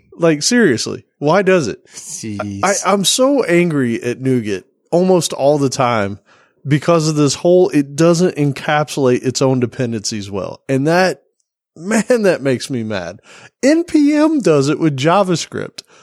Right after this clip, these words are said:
Speaker 1: Like, how, how,
Speaker 2: Isn't
Speaker 1: how
Speaker 2: it N P M? Is it a Nougat problem, though, or an M S Build problem?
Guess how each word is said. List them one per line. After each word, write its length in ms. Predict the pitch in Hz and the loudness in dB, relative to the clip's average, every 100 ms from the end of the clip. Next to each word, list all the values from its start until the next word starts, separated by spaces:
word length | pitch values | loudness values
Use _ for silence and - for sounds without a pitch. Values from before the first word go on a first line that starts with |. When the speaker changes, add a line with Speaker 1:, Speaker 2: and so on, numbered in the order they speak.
| _ _ 226 | _ _ 0
Speaker 1:
Like, 320 | 220 208 - _ _ | 0 0 -12 _ _
how, 560 | - 247 262 294 277 - _ _ _ _ _ _ _ - | -8 -2 2 2 0 -6 _ _ _ _ _ _ _ -8
how, 500 | - 262 311 370 269 | -4 0 2 2 2
Speaker 2:
Isn't 360 | 370 254 285 311 | 0 0 0 2
Speaker 1:
how 60 | |
Speaker 2:
it 120 | 226 - | 0 0
N 160 | 262 | 0
P 200 | 277 240 247 | 0 0 0
M? 120 | 262 | 0
Is 140 | 208 247 | -2 0
it 60 | |
a 60 | 170 | 0
Nougat 400 | 160 247 294 330 | 0 0 -2 -6
problem, 360 | - 277 285 269 | 0 0 0 0
though, 220 | 285 269 | 0 2
or 140 | 190 | 0
an 80 | 143 185 | -2 -2
M 140 | 190 | -2
S 120 | 165 | -2
Build 400 | - 147 156 123 | 0 2 2 0
problem? 520 | - 90 90 80 85 | -2 -4 -4 -12 -16